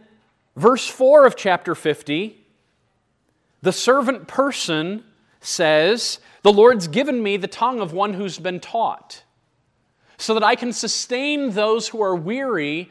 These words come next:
with a word." He's a teacher, and the weary are somehow receiving his teaching and being upheld.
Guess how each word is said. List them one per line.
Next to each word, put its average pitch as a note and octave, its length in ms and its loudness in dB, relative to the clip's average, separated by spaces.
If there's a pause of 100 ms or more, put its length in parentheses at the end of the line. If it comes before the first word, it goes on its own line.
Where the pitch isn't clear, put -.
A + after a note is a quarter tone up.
with D#3+ 160 -6
a F3+ 120 0
word." D#3+ 540 -2 (120)
He's A3 260 -4
a G3 120 -2
teacher, F#3+ 920 -6 (640)
and G3+ 160 0
the G3 60 4
weary G#3+ 640 -2
are F3+ 160 -2
somehow G#3+ 340 -6
receiving B3 720 -6
his G3+ 160 -10
teaching F#3 640 -10
and D#3+ 200 -10
being F3 240 -8
upheld. B2 440 -10